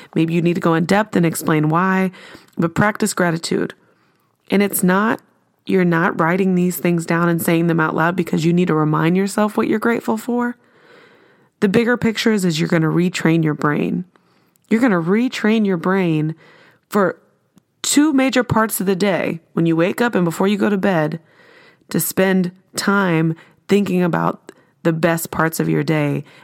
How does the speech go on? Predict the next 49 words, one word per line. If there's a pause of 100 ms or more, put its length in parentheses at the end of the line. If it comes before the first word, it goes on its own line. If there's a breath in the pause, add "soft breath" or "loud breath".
and
the
things
that
you're
grateful
for
versus (340 loud breath)
allowing
traffic
to
get
to
you (320 loud breath)
and
allowing (180 loud breath)
the
last
phone
call
before
you
went
to
bed
to
get
to
you. (460 loud breath)
It's
gonna
force
you
to
focus
on
the
positive,
and
at (220)
some
point
you're
gonna
realize
you
retrained
your
brain